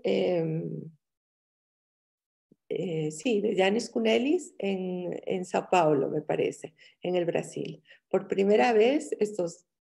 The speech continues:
grandes de la, eh, del arte contemporáneo exhibían fuera de Italia.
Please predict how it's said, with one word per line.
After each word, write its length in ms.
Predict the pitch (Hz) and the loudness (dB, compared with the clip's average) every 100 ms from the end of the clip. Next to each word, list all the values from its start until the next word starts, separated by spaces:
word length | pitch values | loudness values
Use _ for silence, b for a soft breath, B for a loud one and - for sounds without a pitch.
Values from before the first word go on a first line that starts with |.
| - | 0
grandes 680 | 202 202 196 233 269 262 | 4 4 4 4 2 2
de 120 | - 170 | 0 0
la, 480 | 170 165 165 160 b b _ - | 0 -2 -4 -10 b b _ -6
eh, 380 | 175 165 156 160 | 0 2 2 2
del 180 | 180 180 | 2 2
arte 320 | 190 190 220 | 2 2 0
contemporáneo 1000 | 185 170 170 165 196 214 208 214 302 - | 0 -2 -2 2 4 4 2 -2 -4 -8
exhibían 560 | 170 165 196 190 208 226 | -16 -6 0 4 4 4
fuera 300 | 214 190 175 | 2 2 2
de 120 | 156 | 2
Italia. 600 | 156 156 143 143 - 160 | 0 -4 -6 -6 -8 -12